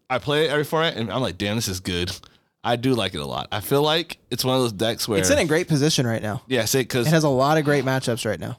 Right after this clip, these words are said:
Speaker 1: everybody's going tall. No one's going wide. I got two pops per turn. Man, that's
Speaker 2: Yep.
Speaker 1: good. <laughs>
Speaker 2: It just, it just auto wins against Red Broly.
Speaker 1: Yep. So
Speaker 2: Which
Speaker 1: they
Speaker 2: is
Speaker 1: can't
Speaker 2: becoming the most popular deck.
Speaker 1: Mm-hmm. Which
Speaker 2: Pe-, because people are finally getting their hands on the promos.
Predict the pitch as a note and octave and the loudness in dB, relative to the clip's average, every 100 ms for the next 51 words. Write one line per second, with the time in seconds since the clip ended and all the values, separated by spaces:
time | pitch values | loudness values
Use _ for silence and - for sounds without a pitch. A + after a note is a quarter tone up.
0 | - G#2+ A2+ A2+ A2+ A2+ A#2+ A#2 A#2 C3 | -4 0 2 2 0 2 2 2 0 0
1 | D3 F3 - F#2 F#2 G2 A2 F#2+ G2 A2 | 0 0 -4 -4 -2 -4 -4 -2 0 0
2 | C3 C#3+ - G#2 G#2 - B2+ - A2 - | 0 0 -4 -4 -4 -2 -2 -2 -4 -4
3 | A2 F#2+ G#2 F2+ F2+ - E2+ D#2+ D2+ D#3+ | -4 -2 -2 -2 -4 -8 -6 -4 -2 -2
4 | F2+ F2 - - - - _ - - - | -2 -2 -2 -2 -6 -20 _ -8 -8 -8
5 | - - _ _ E3 F3 F3+ - - E3 | -16 -20 _ _ 0 2 2 2 -2 0
6 | E3+ F3+ - C#3 D3+ D#3+ D3 E3 D3 C3 | 2 2 4 4 6 6 6 6 4 4
7 | B2 C3+ A#2+ D3 C3 - G2+ A2 - C#3 | 4 2 4 2 2 -2 -2 -2 0 2
8 | C3 C#3+ C#3 C#3+ D#3 E3 C#3+ C#3 C3 C3+ | 4 4 4 4 4 4 4 4 4 2
9 | C3+ C3 A#2+ C3+ - - _ F#2+ G#2 A#2+ | 2 2 2 2 0 -6 _ -2 0 2
10 | F#3+ - - _ G#2 E3 - - D#3+ F#3 | 0 -6 -20 _ 0 2 2 2 2 4
11 | F3 D#3 C3+ D3+ D#3+ D#3+ D3 C#3+ C#3+ C3+ | 6 4 4 2 4 4 4 4 2 4
12 | C#3+ C3+ C3+ A#2+ C#3+ C3+ C3+ | 4 2 0 2 2 2 -2